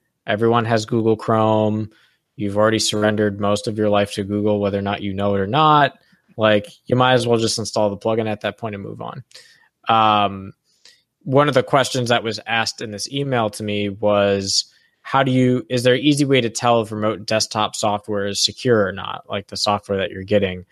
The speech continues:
Uh, because a lot of remote desktop software has been kind of the subject of what, you know, when the one eight hundred scam line calls and, and they're trying to scam you, they might use legitimate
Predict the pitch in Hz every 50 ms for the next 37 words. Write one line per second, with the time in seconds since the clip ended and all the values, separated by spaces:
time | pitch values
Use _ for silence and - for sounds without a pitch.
0 | _ - _ _ - - 107 104 104 101 101 104 101 - 117 104 110 107 131 160
1 | 202 202 165 131 117 139 165 _ _ - 127 120 120 117 120 113 - 143 131 -
2 | - - 131 110 98 - - - 110 110 110 _ - 113 110 104 101 104 107 104
3 | 98 98 _ - 117 107 110 110 107 107 107 107 104 - _ _ _ _ _ _
4 | _ _ _ _ _ _ - - 123 117 117 107 107 101 107 - 110 - - -
5 | 123 127 120 120 117 117 110 107 - - - 107 107 107 104 104 104 101 101 104
6 | 107 107 107 - _ _ - 120 107 101 98 98 98 104 120 113 107 107 107 107
7 | 110 117 117 113 110 - 113 117 110 110 107 - - - - 117 117 120 120 113
8 | 107 104 104 104 - - 113 107 104 104 104 101 101 101 95 - - 117 107 107
9 | 107 104 - - 120 113 107 101 - - 180 190 202 180 139 113 110 107 104 -
10 | _ _ - - 143 170 170 160 143 90 110 127 143 139 127 131 120 120 113 110
11 | 107 - - 139 151 156 147 139 135 127 123 -